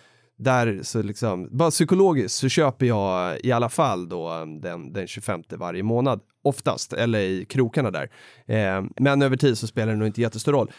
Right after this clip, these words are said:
Det, det som Joel är inne på här dock, det är ju att om man då hela tiden, liksom, köper för sitt månadssparande och så kommer en rejäl nedgång, eh, som i finanskrisen senast eller sådär, då har man ju, liksom, inte byggt upp en buffert egentligen för att, liksom, kunna köpa på sig mer.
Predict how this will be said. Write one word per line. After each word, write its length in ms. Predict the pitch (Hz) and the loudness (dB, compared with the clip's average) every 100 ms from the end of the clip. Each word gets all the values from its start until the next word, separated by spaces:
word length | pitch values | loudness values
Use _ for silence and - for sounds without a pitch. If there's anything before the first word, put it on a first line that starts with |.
| 151 | -14
Det, 380 | 131 135 156 143 - | -2 2 4 2 -2
det 280 | 127 156 147 | 0 2 2
som 360 | - 147 139 | 2 2 4
Joel 320 | 147 190 175 | 4 4 4
är 80 | 156 | 4
inne 200 | 190 196 | 4 2
på 120 | 208 147 | 2 0
här 200 | 113 90 | 0 -2
dock, 240 | 87 - | -4 0
det 140 | 147 | 2
är 180 | 160 123 | 4 4
ju 100 | 113 | 2
att 140 | 113 - | 2 0
om 240 | - 175 185 | 2 4 4
man 180 | 185 160 | 4 4
då 160 | 123 | 4
hela 260 | 120 117 107 | 4 2 2
tiden, 300 | 120 110 107 | 0 0 0
liksom, 220 | 104 110 | -2 -4
köper 340 | - 226 - | 0 0 0
för 120 | 160 156 | -2 -2
sitt 200 | 170 156 | 0 2
månadssparande 640 | 143 107 104 104 98 110 | 0 0 -2 -2 0 -2
och 60 | |
så 80 | 127 | -2
kommer 220 | - 123 | 0 2
en 80 | 120 | 2
rejäl 720 | 113 131 131 131 226 185 113 | 2 2 2 2 2 2 0
nedgång, 560 | 104 82 64 101 92 87 - - _ - | -2 -6 -8 -6 -6 -6 -14 -20 _ -4
eh, 440 | 113 107 101 95 | 0 2 2 0
som 200 | 87 143 | 0 2
i 60 | 139 | 2
finanskrisen 560 | 131 123 117 110 107 104 | 4 2 0 -2 -2 -2
senast 440 | 107 87 82 - | -2 -4 -4 -6
eller 140 | 85 | -8
sådär, 300 | 90 76 62 - - - - - | -6 -6 -8 -10 -18 -20 -20 -8
då 160 | 131 156 | 2 4
har 160 | 151 180 | 4 4
man 140 | 214 | 4
ju, 40 | |
liksom, 280 | 185 143 151 | 2 2 2
inte 160 | 135 120 | 2 2
byggt 240 | 120 123 | 0 0
upp 140 | 123 117 | -2 0
en 160 | 117 | 2
buffert 420 | 120 202 - 202 190 | 2 0 0 0 2
egentligen 420 | 135 104 - 107 | 0 0 -2 -4
för 300 | - 117 104 | 0 2 2
att, 140 | 95 | 0
liksom, 220 | 110 110 | -4 -6
kunna 200 | 104 110 | -4 -4
köpa 300 | 98 117 104 | -2 -4 -4
på 220 | 101 101 85 | -8 -8 -4
sig 180 | - | -2
mer. 520 | 117 165 208 98 95 | 2 4 2 0 -4